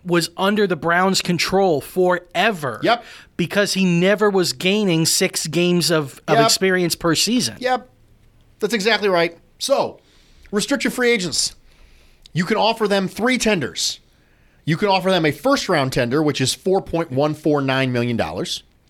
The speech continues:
Speaker 2: You can offer them a second-round tender, which is two point nine one four million dollars.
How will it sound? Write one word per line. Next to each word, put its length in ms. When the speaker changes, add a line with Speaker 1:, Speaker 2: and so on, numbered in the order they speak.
Speaker 2:
You 120
can 120
offer 240
them 180
a 60
second-round 640
tender, 300
which 160
is 80
two 240
point 340
nine 380
one 200
four 280
million 200
dollars. 280